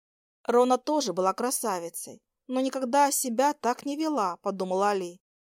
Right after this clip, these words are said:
и любила лишь одного. А вот у Альды Эдевейн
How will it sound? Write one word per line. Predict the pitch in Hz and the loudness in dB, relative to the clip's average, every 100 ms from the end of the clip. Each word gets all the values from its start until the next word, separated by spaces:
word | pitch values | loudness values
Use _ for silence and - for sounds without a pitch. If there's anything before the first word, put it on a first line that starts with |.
| _ | _
и | - | -6
любила | 214 214 214 247 220 | -2 -2 0 2 4
лишь | 214 226 - | 2 0 -2
одного. | 240 233 262 247 202 170 - _ _ _ | 0 4 4 4 0 -2 -12 _ _ _
А | 175 | 0
вот | 185 196 - | 0 -2 -2
у | 208 - | -2 2
Альды | 214 190 185 180 | 4 2 0 0
Эдевейн | 185 180 240 262 196 | 0 -2 -2 -2 -4